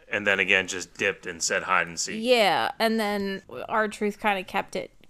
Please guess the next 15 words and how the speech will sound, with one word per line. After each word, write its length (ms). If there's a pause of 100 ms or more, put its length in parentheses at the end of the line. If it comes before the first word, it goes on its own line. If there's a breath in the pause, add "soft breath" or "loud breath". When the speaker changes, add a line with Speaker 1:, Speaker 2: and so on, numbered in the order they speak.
(120)
Speaker 2:
going 800
instead 440
of 140
just 540 (360)
coming 320
off 220
of 100
it. 180 (120)
You 100
know 100
what 120
I 20
mean? 240
Like, 180
Speaker 1:
Yeah. 280